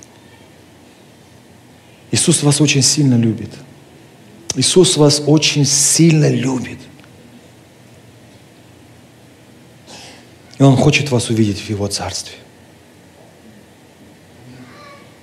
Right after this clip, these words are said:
Время, когда все мы встанем перед Богом, придёт очень быстро. Очень быстро. Как этот год, он пройдёт очень быстро.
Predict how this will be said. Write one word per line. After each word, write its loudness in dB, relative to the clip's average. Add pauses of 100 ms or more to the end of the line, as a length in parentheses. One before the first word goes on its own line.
(680)
Время, 6
когда 4
все 4
мы 6
встанем 2
перед 2
Богом, 4
придёт 2
очень 0
быстро. -8 (480)
Очень 4
быстро. -14 (680)
Как 0
этот 4
год, 4
он 4
пройдёт 4
очень 2
быстро. 0